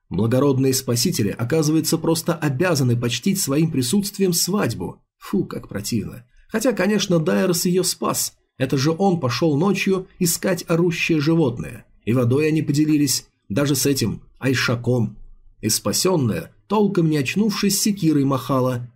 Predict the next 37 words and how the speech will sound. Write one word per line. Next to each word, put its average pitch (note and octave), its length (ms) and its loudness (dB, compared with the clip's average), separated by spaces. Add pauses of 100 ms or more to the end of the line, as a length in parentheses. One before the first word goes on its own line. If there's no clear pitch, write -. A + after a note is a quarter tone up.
(100)
И F#2+ 100 -2
всё G#3 400 0
же... G3+ 340 0 (240)
Пелли, G#2 460 -2 (220)
пора B3 240 0
прекращать F3+ 640 0
это C#3 180 -2
безобразие. B2 760 0 (180)
Я F3 160 2
не F3 80 4
могу C3+ 260 2
больше. - 440 -6 (200)
Это A3 220 0
же F#3+ 140 4
больное, E3 480 4
скорбное F3+ 560 0
умом D#3+ 340 2
дитя. B2 480 -2 (240)
Да F3+ 140 0
и G3 60 4
от F3 180 0
вас G3+ 260 0
я C3+ 80 0
такого F3 320 0
представления C#3 720 0
со - 140 0
стриганием D3 580 0
кос - 320 0
не F3 120 2
ожидал. C3 520 0 (260)
Пелли G#3+ 380 4
и G#3 160 -2
сама F#3 400 0
от F#3+ 100 -2
себя E3+ 300 2
не E3 140 4
ожидала. C3 580 -2